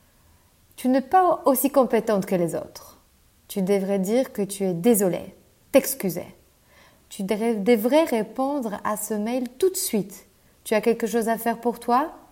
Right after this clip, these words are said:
Ce n'est pas grave, ça attendra un autre moment. » La soumise utilise les attentes des autres comme son G P S. Elle ne s'autorise pas d'avoir son propre itinéraire de voyage.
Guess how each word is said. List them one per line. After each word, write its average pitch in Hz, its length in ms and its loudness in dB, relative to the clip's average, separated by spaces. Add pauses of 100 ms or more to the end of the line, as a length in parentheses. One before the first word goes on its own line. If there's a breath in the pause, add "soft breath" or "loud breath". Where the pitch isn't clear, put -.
(180)
Ce - 140 -2
n'est 196 100 4
pas 190 180 0
grave, 214 380 0
ça 196 100 -2
attendra 196 360 2
un 233 100 4
autre 247 180 -4
moment. » 170 300 -2 (1500 soft breath)
La 302 160 0
soumise 208 520 -2
utilise 202 520 -2
les 190 260 -2
attentes 254 400 -6
des 196 260 -2
autres 202 320 -4
comme 185 200 -6
son 180 200 -8
G 175 140 -6
P 180 240 -8
S. - 440 -14 (800 soft breath)
Elle 196 140 2
ne 196 140 4
s'autorise 226 600 -2
pas 214 280 -2
d'avoir 196 420 -4
son 190 160 -8
propre 226 480 -10
itinéraire 185 600 -6
de 180 100 -8
voyage. 170 520 -10